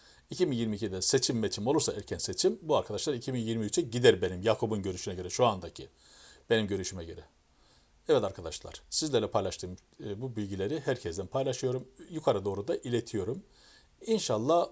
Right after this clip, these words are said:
bu işte fazla mağdur olmadan bu işten atlatırsınız. E, sakın sakın ha şu, e, e, kapkaççılara para kaptırmayınız. Biliyorsunuz benim bilgilendirmelerimden sonra bunlar basbayağı rahatsız olmuşlar.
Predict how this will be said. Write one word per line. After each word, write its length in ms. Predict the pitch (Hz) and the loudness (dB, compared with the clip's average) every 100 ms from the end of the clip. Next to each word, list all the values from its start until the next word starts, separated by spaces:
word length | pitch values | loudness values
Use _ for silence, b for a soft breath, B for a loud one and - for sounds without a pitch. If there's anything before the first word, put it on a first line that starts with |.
| - | -8
bu 280 | 156 165 | -2 2
işte 200 | 120 - | 2 0
fazla 320 | 160 147 113 101 | 2 4 4 2
mağdur 340 | 113 101 110 | 2 0 2
olmadan 460 | 139 135 95 135 190 | 2 2 0 -2 -4
bu 160 | 139 131 | -4 -4
işten 200 | - 104 | -2 -6
atlatırsınız. 840 | - 139 131 147 - 151 160 - B B B B B - | -4 -2 0 0 0 -2 -2 -2 B B B B B -2
E, 400 | 110 107 104 101 107 | 0 2 0 0 -2
sakın 280 | - 170 170 | 0 0 2
sakın 300 | - 107 110 | 2 2 2
ha 140 | 107 | 0
şu, 260 | - 160 - - | 0 -2 -2 -4
e, 100 | 127 | 0
e, 1120 | 120 117 113 110 180 175 - 151 131 127 117 | 2 4 4 2 -4 -10 -8 -6 -4 -6 -2
kapkaççılara 600 | 165 - 117 - 107 104 | -2 0 -2 0 -2 0
para 200 | 104 98 | -2 -2
kaptırmayınız. 640 | 107 - 131 135 147 170 - b b b b b - | -4 -2 -2 0 0 -2 -4 b b b b b -4
Biliyorsunuz 340 | 190 156 - 113 | 4 4 4 2
benim 180 | 131 | 2
bilgilendirmelerimden 1400 | 127 110 104 95 95 - - 104 101 110 104 95 95 95 92 | 0 0 0 0 -6 -12 -16 -14 -6 -2 -2 -2 -4 -4 -2
sonra 400 | - 143 113 123 | 0 2 2 0
bunlar 300 | 123 101 113 | 0 0 2
basbayağı 520 | - - 90 123 120 | 2 2 -2 0 0
rahatsız 320 | 127 127 - | 2 2 2
olmuşlar. 420 | 98 90 - 160 | -2 -4 -4 -4